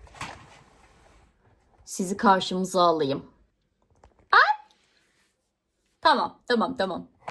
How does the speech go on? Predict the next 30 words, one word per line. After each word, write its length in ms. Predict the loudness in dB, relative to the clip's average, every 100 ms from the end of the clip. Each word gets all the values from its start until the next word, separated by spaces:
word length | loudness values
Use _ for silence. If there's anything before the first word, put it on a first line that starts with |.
| -2
Evet, 440 | 4 8 8 6 2
bu 160 | 4 6
açı 260 | 6 2
güzel 320 | -6 -4 -4 -4
oldu. 220 | -6 -6 -8 -12 -16 -20 -20 _ _
<laughs> 640 | -10 -6 -6 -6 -10 -12
Zorlandık, 720 | -4 4 8 8 6 4 -2 -2
ufacık 420 | 0 0 0 -4
daracık 420 | -4 -4 -6 -10
bir 120 | -6
yerdeyim. 640 | 0 2 2 0 -4 -6 -8
Işık 340 | -8 -8 -8 -2
arkamdan 680 | 2 2 2 0 2 0 -2
vuruyor, 380 | -4 -2 -2 -4
bu 80 | -8
kötü 320 | -8 -6 -2
oldu. 460 | 0 0 2 0
Zorlandık 800 | 0 0 0 2 2 0 -4 -8 -2
ama 540 | -2 2 2 2 -2 _ _ -8
makyaj 520 | -4 -2 0 0 0
çantamıza 880 | 2 2 0 -4 -4 2 4 4 2 -12 _ -20 0
son 120 | 2
olarak 560 | 2 4 4 4 2 -2
bakıp 320 | -4 -2 -2
yerleştiriyoruz. 1040 | 2 2 2 -2 -8 -4 0 0 -2 -10 -20 -10
Bir 180 | -6 -4
adet 380 | 0 0 0
far 280 | 2 4 4
bazımız 480 | 2 0 -2 -4 0
var. 440 | 2 2 0 -14